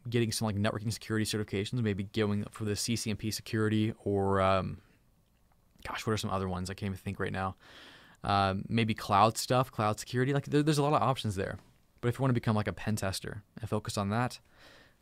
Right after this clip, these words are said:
yeah, you, you would need to go down the path of, uh, maybe the O S C P, the Offensive Security Certified Professional, I think. <laughs> Yeah, that one is highly regarded,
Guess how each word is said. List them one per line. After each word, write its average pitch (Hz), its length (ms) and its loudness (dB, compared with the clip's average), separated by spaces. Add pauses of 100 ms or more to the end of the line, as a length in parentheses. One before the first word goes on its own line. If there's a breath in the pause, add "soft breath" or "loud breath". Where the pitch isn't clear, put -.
(140)
yeah, 104 260 4 (100)
you, 110 200 -2
you 113 280 0
would 123 100 4
need 127 60 4
to 120 60 4
go 113 160 4
down 107 260 2
the 101 80 0
path 110 360 0
of, 98 200 -2
uh, 95 280 0 (500)
maybe 113 180 0
the 101 140 0
O 98 120 2
S 95 120 -2
C 107 80 -4
P, 92 300 -6 (100)
the 107 80 0
Offensive 107 300 -2
Security 98 520 -2 (320)
Certified 98 440 -2 (600)
Professional, 147 520 -2
I - 80 -6
think. 165 280 -4
<laughs> - 160 -2
Yeah, 165 120 8 (600 loud breath)
that 139 260 8
one 127 160 6
is 110 240 2
highly 120 560 0
regarded, 95 440 0